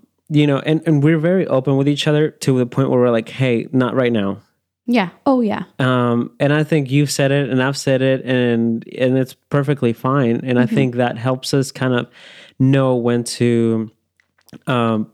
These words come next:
Speaker 1: put it aside for a second and when to pick it back up. Because I think a lot of
Speaker 2: Mm-hmm.
Speaker 1: times, um, you know, we, I, or I mean, a lot of people try to play the guessing game of like, "Well, I wonder when he's gonna stop talking about business. This is our date night."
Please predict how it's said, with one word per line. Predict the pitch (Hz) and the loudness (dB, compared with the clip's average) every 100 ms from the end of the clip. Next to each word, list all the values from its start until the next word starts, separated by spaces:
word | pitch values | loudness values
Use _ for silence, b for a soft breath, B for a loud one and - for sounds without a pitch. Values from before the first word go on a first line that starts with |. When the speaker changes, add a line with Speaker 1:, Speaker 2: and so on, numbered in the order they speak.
| - | -12
Speaker 1:
put | - 143 | -2 0
it | 151 160 | 2 0
aside | 160 135 120 123 | -2 -2 -2 0
for | 127 | 0
a | 120 | 0
second | - 120 117 120 120 - b b b b | 0 -4 -2 -2 -2 -6 b b b b
and | 127 | 0
when | 123 117 | 0 0
to | 113 | -2
pick | - 123 | -2 -2
it | 117 | -2
back | 113 104 - | -2 -4 -4
up. | 113 - 139 | -4 -4 -4
Because | 131 123 139 | -2 0 0
I | 139 | 0
think | 139 170 | 0 0
a | 143 | 0
lot | 123 127 | 0 0
of | 135 | -2
Speaker 2:
Mm-hmm. | - | 0
Speaker 1:
times, | 131 131 190 - b b b - | 2 2 -2 -8 b b b -6
um, | 139 127 127 131 - _ - | -2 -2 -2 -6 -10 _ -2
you | 135 | 0
know, | 127 120 | 2 0
we, | 123 123 131 139 139 - - - _ _ _ - | 0 0 2 2 0 -6 -20 -20 _ _ _ -8
I, | 107 - 135 135 - - | -8 -2 0 -2 -6 -4
or | 139 | 0
I | 127 | 2
mean, | 127 123 | 0 0
a | - | 0
lot | 127 135 | 0 0
of | 156 | 0
people | 139 127 120 | -2 -2 -4
try | - 135 | -2 -2
to | 120 | -2
play | - 135 | -2 0
the | 123 | 0
guessing | 113 127 131 131 | 0 0 -2 -2
game | 117 117 | 0 0
of | 113 110 | 0 -2
like, | 113 - _ b b b | -4 -4 _ b b b
"Well, | 117 | -4
I | 117 | 0
wonder | 123 147 | 0 2
when | 139 143 | 2 2
he's | 143 135 | 2 2
gonna | 139 | 0
stop | 123 - 143 139 | -2 -2 -2 0
talking | 139 135 | -2 0
about | 131 135 127 | 0 0 0
business. | 151 151 131 117 | 0 0 -2 0
This | 123 123 | -2 0
is | 139 | 0
our | 143 139 | 0 0
date | 143 147 120 | 0 0 0
night." | 117 117 | -2 -2